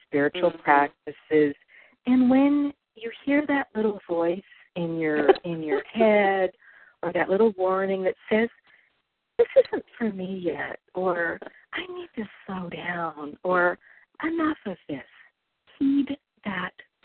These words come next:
Speaker 1: voice. And don't
Speaker 2: Exactly.
Speaker 1: feel that you're being chicken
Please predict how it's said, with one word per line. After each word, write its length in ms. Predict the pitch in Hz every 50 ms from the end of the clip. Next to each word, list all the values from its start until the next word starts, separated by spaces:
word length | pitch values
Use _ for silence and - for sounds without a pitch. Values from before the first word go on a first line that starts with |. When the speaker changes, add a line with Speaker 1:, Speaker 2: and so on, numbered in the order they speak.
| - -
Speaker 1:
voice. 380 | - 185 180 170 156 135 - - _ _ _ _ _ _ _ _ _
And 180 | - 208 208 208 -
don't 180 | - 269 277 285
Speaker 2:
Exactly. 480 | - - - _ _ - - 247 240
Speaker 1:
feel 520 | 233 240 247 233 214 190 180 170 165 175 _ _ _ _ _ _ _ _ _ -
that 100 | 202 - - -
you're 100 | 214 202 -
being 480 | 214 202 196 190 190 190 180 180 185 196 _ _ _ _ _ _ - -
chicken 720 | - 220 202 - - 190 185 185 180 175 170 165 170 165 170